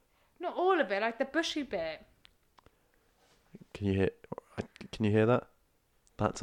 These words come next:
Speaker 2: illogical.
Speaker 1: That's a plan.
Speaker 2: That's an illogical pl-, it is a plan.
Speaker 1: Right.
Speaker 2: I'm not arguing with
Speaker 1: At
Speaker 2: that.
Speaker 1: Christmas time, I'm gonna send you a
Speaker 2: Illogical.
Speaker 1: photo of where our Christmas tree is, and it gon' be there.
Speaker 2: And I,
Speaker 1: And right next to a plug for
Speaker 2: I'm gonna be,
Speaker 1: Christmas
Speaker 2: I'm gonna
Speaker 1: lights.
Speaker 2: be crying about it.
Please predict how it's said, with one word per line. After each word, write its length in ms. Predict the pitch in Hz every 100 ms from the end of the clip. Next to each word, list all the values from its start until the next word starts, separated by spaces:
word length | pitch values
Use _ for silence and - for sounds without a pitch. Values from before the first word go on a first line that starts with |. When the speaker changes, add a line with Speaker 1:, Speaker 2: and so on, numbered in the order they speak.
| - -
Speaker 2:
illogical. 640 | 113 107 104 - 87 82 _ _ _ - - _ -
Speaker 1:
That's 240 | 202 -
a 20 | -
plan. 460 | 220 202 170 170 - _ _ _ - _
Speaker 2:
That's 180 | 98 - -
an 200 | 110 107 -
illogical 520 | 113 104 101 - 92
pl-, 100 | -
it 140 | 101
is 160 | 123 139
a 60 | 135
plan. 260 | 107 101
Speaker 1:
Right. 80 | - -
Speaker 2:
I'm 140 | 110
not 120 | 113
arguing 240 | 117 120 117
with 20 |
Speaker 1:
At 120 | 110 107
Speaker 2:
that. 40 |
Speaker 1:
Christmas 320 | 349 - 294
time, 220 | - 220
I'm 80 | 208
gonna 120 | 220
send 200 | 233 262
you 80 | 233
a 40 | 208
Speaker 2:
Illogical. 400 | 196 233 226 170
Speaker 1:
photo 60 |
of 60 | 170
where 100 | 208
our 100 | 208
Christmas 440 | - 220 - 190
tree 260 | - 190 180
is, 80 | 180 -
and 180 | 202 185
it 160 | 180
gon' 260 | - 226 285
be 140 | 269 302
there. 340 | 214 156 - - -
Speaker 2:
And 140 | 104 101
I, 80 | - - - - 294
Speaker 1:
And 160 | 277 262
right 140 | 311
next 180 | 339 320
to 60 | 339
a 40 |
plug 440 | - - 247 302
for 80 | -
Speaker 2:
I'm 60 | 233
gonna 100 | 226
be, 20 | 202
Speaker 1:
Christmas 240 | 254 -
Speaker 2:
I'm 60 | 220
gonna 120 | 220
Speaker 1:
lights. 220 | 330 -
Speaker 2:
be 60 | -
crying 440 | - 98 87 85 85
about 240 | 82 -
it. 200 | 82